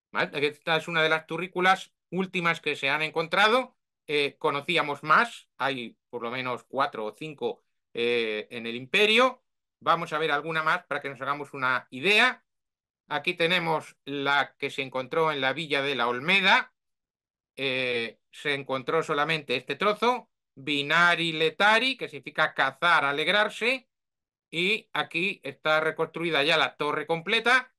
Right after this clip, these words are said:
que dice: "Cazar, alegrarse, jugar, reír, esto es vivir". El proceso es lo mismo, por aquí hay rampas interiores que bien los dados, bien las tabas van bajando.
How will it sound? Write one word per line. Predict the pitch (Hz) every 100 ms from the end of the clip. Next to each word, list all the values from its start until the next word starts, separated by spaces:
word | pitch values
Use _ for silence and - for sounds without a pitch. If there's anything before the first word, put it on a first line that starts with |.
| _ _ -
que | 127
dice: | 139 135 170 170
"Cazar, | 147 123 147 151
alegrarse, | 165 151 151 175 180 113
jugar, | 104 - 127 135 160 156
reír, | 170 175 220 - _ -
esto | 160 160 - 180 165
es | 151 135
vivir". | 110 87 90 _ _ _ _ _ _ _ _ _ _ -
El | 135
proceso | 135 151 165 160 175
es |
lo | 156
mismo, | 190 214 123
por | 127 123
aquí | 175 143
hay | 139 143
rampas | 160 156 151 170
interiores | 165 185 196 202 240 247 _ _ _ _ _ _
que | 156 170 185 _ _ _ -
bien | 147 143 143
los | 139
dados, | 165 165 110 - _
bien | 120 123 131 135
las | 143 -
tabas | 165 160 180 - _ _ _
van | 117 123 110
bajando. | - 55 _